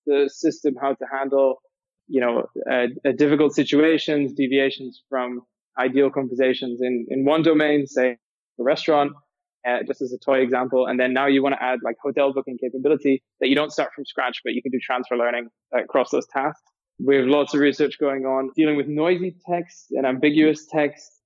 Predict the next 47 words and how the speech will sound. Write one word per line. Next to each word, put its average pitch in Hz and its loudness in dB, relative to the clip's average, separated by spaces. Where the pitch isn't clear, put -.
We 139 2
recently 151 4
shipped 139 0
a 135 0
new 135 2
version 135 2
of 123 -4
Rasa 135 0
N 135 -4
L 131 2
U, 135 4
which 127 -2
can 127 -2
handle 127 0
multiple 165 4
labels 151 2
per 143 -4
sentence. 143 -6
So 127 0
that's 127 0
a 127 -2
really 127 2
interesting 123 -4
case 123 2
where 117 2
very 147 2
often 147 2
people 139 0
send 143 0
you 135 4
a 131 4
message 151 0
and 135 2
they 131 2
don't 135 2
just 127 -6
say 127 0
one 120 -4
thing. 120 -4
Uh, 117 -2
they 123 -6
say, 127 0
"Oh, 147 2
thanks. 143 -2
Yes, 139 0
that's 131 -6
right. 147 -2